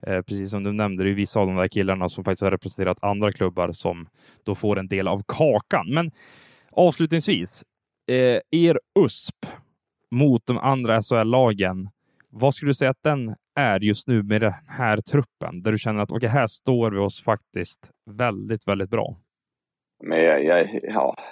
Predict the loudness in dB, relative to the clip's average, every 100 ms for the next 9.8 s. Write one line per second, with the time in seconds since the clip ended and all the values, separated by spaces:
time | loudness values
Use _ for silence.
0 | -18 -4 0 2 4 4 4 4 4 2
1 | -2 -2 0 0 2 0 0 0 0 -2
2 | -4 2 2 0 -12 -20 _ _ _ _
3 | _ _ _ -14 -8 -2 -2 2 2 2
4 | -2 -2 -2 2 4 4 4 0 -2 -20
5 | _ _ _ _ _ _ _ _ _ -6
6 | -4 -2 0 2 0 -4 -10 -14 -16 -10
7 | -2 0 0 0 0 0 -2 2 0 0
8 | -2 -2 2 2 4 2 2 2 2 2
9 | 4 4 4 2 2 0 0